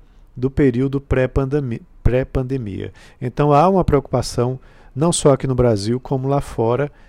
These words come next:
né, com relação à, é, organização das cadeias produtivas, dos setores produtivos, e isso tem impactado pelo lado da oferta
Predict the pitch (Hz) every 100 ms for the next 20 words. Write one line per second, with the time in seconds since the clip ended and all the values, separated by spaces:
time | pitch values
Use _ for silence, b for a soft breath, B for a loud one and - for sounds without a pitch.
0 | b b 104 92 98 - 123 127 123 -
1 | 120 123 131 127 131 139 - b b b
2 | 117 110 110 - 131 131 143 131 131 117
3 | - 143 160 147 b b b 120 127 123
4 | - 123 110 120 - 117 101 - 131 131
5 | 120 110 113 - - 131 113 - 117 104
6 | - 120 131 127 - - B B B 127
7 | 135 - 139 143 139 143 139 - 117 123
8 | 123 - 170 170 131 127 123 117 - 107
9 | 107 - 123